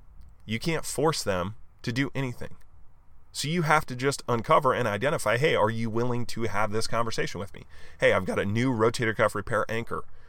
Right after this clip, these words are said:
Are you willing to have a conversation with me about it? Are you willing to tell me what you're currently using?" If you are, then that tells me at, at a minimum, you're probably willing to see what we have and see how and why this may be better than what you're currently using. Like,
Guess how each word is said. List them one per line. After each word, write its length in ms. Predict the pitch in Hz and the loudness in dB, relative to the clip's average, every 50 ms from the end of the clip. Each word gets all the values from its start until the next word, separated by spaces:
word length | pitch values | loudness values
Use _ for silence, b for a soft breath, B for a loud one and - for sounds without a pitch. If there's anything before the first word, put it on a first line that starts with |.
| b b b b b - - | b b b b b -6 -4
Are 120 | 87 90 | -2 -2
you 180 | 95 98 110 120 | 0 0 -2 0
willing 300 | 120 127 127 135 135 120 | 0 0 2 0 0 0
to 100 | - 123 | 2 4
have 120 | 117 117 | 4 4
a 40 | 117 | 4
conversation 600 | - 139 135 151 131 - - 135 147 - - 107 | 2 2 2 0 0 0 -2 -2 -2 -2 -2 -2
with 200 | 107 104 92 - | -2 -2 -2 -2
me 120 | 101 101 - | -4 -6 -4
about 320 | - 101 120 123 135 113 | -2 0 2 2 2 0
it? 120 | 101 - - - - - - b b b b b b - | 0 -4 -6 -8 -10 -12 -16 b b b b b b -8
Are 100 | - 95 | -6 -4
you 140 | 104 104 101 | -2 -2 0
willing 280 | 104 120 120 123 117 | 0 0 0 -2 -2
to 100 | - 117 | -4 -4
tell 220 | - - 143 147 143 | -2 0 2 2 2
me 140 | 120 104 95 | 0 -2 -2
what 200 | 92 98 95 - | -2 -2 -2 -2
you're 100 | 117 107 | -4 -6
currently 380 | - 135 127 123 101 120 131 | -4 -2 -2 -2 -2 -2 -4
using?" 360 | 123 143 160 139 101 92 90 - b b b b b b b b b b b | -2 -2 -2 -2 -4 -6 -8 -10 b b b b b b b b b b b
If 200 | - 98 98 - | -4 -4 -4 -2
you 200 | - 123 135 - - | -2 -2 -2 0 2
are, 460 | 156 208 208 127 101 107 131 175 - - - - - - | 4 6 6 8 8 8 8 6 2 -6 -14 -8 -4 0
then 80 | 123 | 2
that 140 | 127 123 113 | 2 2 2
tells 260 | - 185 - 160 117 | 4 2 2 2 2
me 180 | 110 117 131 - - | 2 0 -2 -2 0
at, 160 | 117 123 - - - - - | 2 2 2 0 -2 -4 -2
at 120 | 113 107 | 0 0
a 20 | 101 | 2
minimum, 340 | 101 95 92 107 143 165 160 | 2 0 0 -2 -2 -4 -4
you're 120 | 160 151 | -6 -4
probably 260 | - 95 90 98 110 | -2 0 0 0 0
willing 300 | 104 92 87 90 95 117 | 0 -2 -2 -4 -4 -4
to 100 | - 147 | -6 -4
see 180 | - - - 85 | -4 -4 -4 -4
what 160 | 87 85 - | -6 -6 -6
we 120 | - 117 | -6 -2
have 300 | 131 143 147 123 98 90 | 0 2 2 2 0 -2
and 160 | 87 87 - - | -6 -8 -8 -8
see 260 | - 107 98 101 92 | -6 -4 -4 -4 -2
how 300 | 90 87 87 95 101 104 | -2 0 0 2 2 0
and 120 | 98 92 | 0 0
why 220 | 92 92 90 92 92 | 0 0 0 0 0
this 200 | 95 92 - - | 0 -2 -2 -2
may 100 | 92 92 | -2 -2
be 100 | 95 98 | -2 -2
better 240 | 90 104 95 95 | -2 -2 0 0
than 100 | 98 98 | 0 -2
what 140 | 92 98 98 | -2 -4 -4
you're 100 | 101 101 | -6 -6
currently 300 | - 139 127 117 101 95 | -4 -4 -4 -2 -4 -4
using. 160 | 95 82 90 B B B B - | -6 -6 -8 B B B B -4
Like, 140 | 110 98 | -4 -4